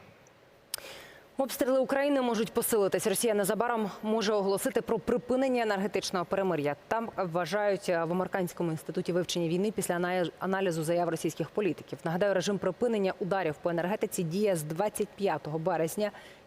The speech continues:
Відтоді Росія регулярно звинувачує Україну у його порушенні. Аналітики вважають, що так росіяни готують чергову причину відмови від повного припинення вогню.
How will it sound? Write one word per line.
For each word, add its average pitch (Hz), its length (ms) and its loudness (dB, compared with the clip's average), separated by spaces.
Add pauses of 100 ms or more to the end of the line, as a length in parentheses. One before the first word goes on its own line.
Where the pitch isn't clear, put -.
(100)
Відтоді 190 600 0
Росія 190 540 0
регулярно 190 640 0
звинувачує 156 500 -2
Україну 185 300 0
у - 20 2
його 165 200 0
порушенні. 170 520 -6 (180)
Аналітики 196 480 -2
вважають, 208 340 0
що - 260 -2 (360)
так - 220 -2
росіяни 214 440 0
готують 202 520 -2 (280)
чергову 226 400 2
причину 170 420 -4
відмови 185 500 0
від 165 180 -2
повного 190 720 0 (500)
припинення 185 720 0 (280)
вогню. 185 400 -2